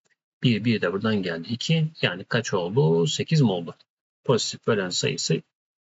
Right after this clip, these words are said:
sekizmiş. Yani sekiz tanesi on birin katı olduğunu söyleyebiliriz. Tamam. Evet, dört tane vardı herhalde, değil mi? Dört tanesini de çözdük. Hepsi de birbirinden güzeldi.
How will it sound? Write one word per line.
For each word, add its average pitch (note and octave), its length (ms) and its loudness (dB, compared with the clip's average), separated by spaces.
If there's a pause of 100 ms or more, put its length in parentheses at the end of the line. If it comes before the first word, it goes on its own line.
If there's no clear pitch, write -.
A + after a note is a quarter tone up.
(140)
sekizmiş. A#2+ 540 0
Yani G2 180 -2
sekiz C#3+ 340 0
tanesi F2+ 420 -4
on B2 240 4
birin F#2 220 -8
katı - 320 -4
olduğunu B2 560 0 (320)
söyleyebiliriz. - 800 -4
Tamam. D#3 240 0 (960)
Evet, - 460 0
dört D3 260 2
tane B2+ 300 4
vardı F#2+ 260 0
herhalde, F#2 300 0
değil D#3+ 120 2
mi? G2 140 -4 (260)
Dört A#2 200 0
tanesini G2+ 380 0
de - 40 -8
çözdük. C#3 520 0
Hepsi A#2+ 320 -4
de A#2+ 100 2
birbirinden A2+ 360 4
güzeldi. G2 480 0